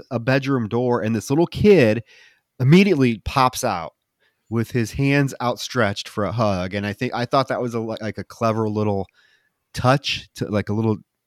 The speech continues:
you know, jump scare, 'cause you're not quite sure. I, anytime now you see a ch-, a child in this movie, obviously you're going to get, you know,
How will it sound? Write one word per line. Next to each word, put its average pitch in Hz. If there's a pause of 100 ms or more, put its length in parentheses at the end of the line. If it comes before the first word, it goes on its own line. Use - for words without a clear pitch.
you 110
know, 87
jump 107
scare, 117
'cause 90
you're 101
not 95
quite 104
sure. 123 (480)
I, 120
anytime 131
now 120
you 120
see 117
a 101
ch-, -
a 107
child 110
in 123
this 120
movie, 117
obviously 92
you're 87
going 87
to 87
get, 85 (220)
you 85
know, -